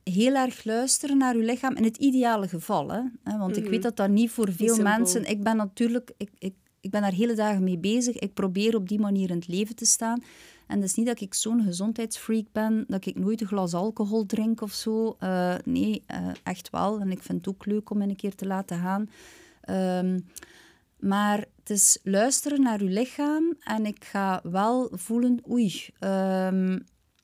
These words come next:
Speaker 1: ik voel dat ik wat moe ben." En het komt omdat ik de laatste dagen toch wel al vier dagen na elkaar, eh, een paar glazen rosé gedronken heb.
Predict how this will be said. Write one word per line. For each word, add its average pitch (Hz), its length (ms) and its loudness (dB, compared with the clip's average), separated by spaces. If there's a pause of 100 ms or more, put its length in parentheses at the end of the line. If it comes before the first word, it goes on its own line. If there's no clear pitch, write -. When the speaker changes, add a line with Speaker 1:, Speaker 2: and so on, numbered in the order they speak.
(380)
Speaker 1:
ik 185 200 -4
voel 247 260 0
dat 233 120 2
ik 214 80 -8
wat 180 300 2
moe 202 280 4
ben." 262 320 6
En 190 120 -2
het 185 140 -2
komt 269 360 2
omdat 202 320 0
ik 202 60 -8
de 196 100 -2
laatste 214 420 0
dagen 220 460 0
toch 202 220 -4
wel 190 160 0
al 175 280 0 (580)
vier 214 380 4
dagen 214 340 4
na 190 140 2 (100)
elkaar, 196 600 0
eh, 185 380 -2
een 180 100 -4
paar 185 260 -2
glazen 175 360 0
rosé 175 360 0
gedronken 233 540 0
heb. 233 220 -2